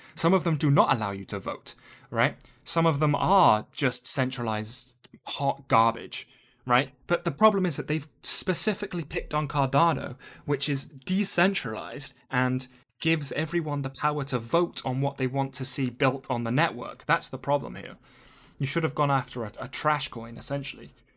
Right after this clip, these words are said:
Um, including effective legal and tax systems. So legal systems, again, can be built in smart contracts, right? Like before, when I was talking about code that's executed, you can build legal systems on that,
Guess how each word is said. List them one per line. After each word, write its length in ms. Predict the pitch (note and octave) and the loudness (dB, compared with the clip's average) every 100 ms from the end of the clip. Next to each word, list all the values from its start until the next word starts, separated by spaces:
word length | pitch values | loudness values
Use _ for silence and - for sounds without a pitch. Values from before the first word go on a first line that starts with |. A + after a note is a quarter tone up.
| _ _ _ _ _ | _ _ _ _ _
Um, 360 | - G#2+ G#2 G2+ | -14 -12 -10 -4
including 480 | C3+ C#3 F3+ F#3 E3 | -2 0 2 0 0
effective 540 | C#3 - G#3 - E3 | -2 0 0 0 -6
legal 400 | D3+ D3+ D3 D3+ | -4 -2 -2 -4
and 120 | C#3 C3 | -4 -4
tax 220 | C#3 - | -4 -6
systems. 280 | A#2+ A#2+ A#2 | -10 -6 -2
So 100 | F3 | 0
legal 260 | A#3+ A3+ | 0 0
systems, 400 | - F#3+ - C#3 | -2 -2 -4 -6
again, 320 | C3+ F#3 D3+ | -4 0 0
can 180 | A2+ C#3+ | 0 0
be 120 | C#3 | 0
built 440 | C3+ - F3+ - - | 0 2 2 2 -4
in 220 | C#3 C3+ B2+ | -2 -2 -2
smart 320 | - A#2+ - | -2 -2 -2
contracts, 520 | E3+ D#3+ - - - | -4 -4 -8 -10 -4
right? 220 | A#2 D3 - - - | -2 -2 -6 -20 -6
Like 140 | D3+ C#3 | -4 -2
before, 320 | C3+ D#3 E3 | -2 2 2
when 100 | D#3 | 2
I 40 | |
was 140 | B2+ - | 0 -2
talking 180 | C3+ C3 | -4 -2
about 200 | B2+ - | -4 -2
code 380 | C3 B2+ C3 | 0 2 2
that's 180 | C3 - | -2 -8
executed, 580 | C3 - C3 C3 C3 C3+ | -8 -8 -4 -2 -2 -2
you 60 | G3+ | -2
can 160 | B3 | -2
build 300 | A3+ G#3+ G3 | 0 0 0
legal 340 | D3 G#3+ C4 C#3+ | -2 -2 -2 -6
systems 400 | A#2 - - - | -8 -10 -10 -10
on 160 | G2 | -10
that, 240 | G2 - | -10 -10